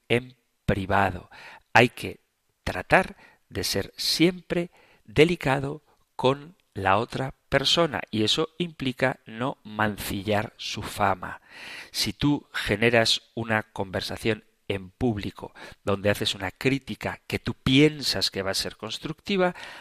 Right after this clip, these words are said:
al hacerla delante de otras personas, el afectado por ella se va a sentir abochornado, quizá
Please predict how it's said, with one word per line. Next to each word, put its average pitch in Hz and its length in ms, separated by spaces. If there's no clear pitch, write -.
al 196 140
hacerla 127 400
delante 104 360
de 101 80
otras - 240
personas, 135 600
el 87 600
afectado - 580
por 117 160
ella 113 300
se - 180
va 98 80
a 101 40
sentir 120 440
abochornado, 135 840
quizá - 420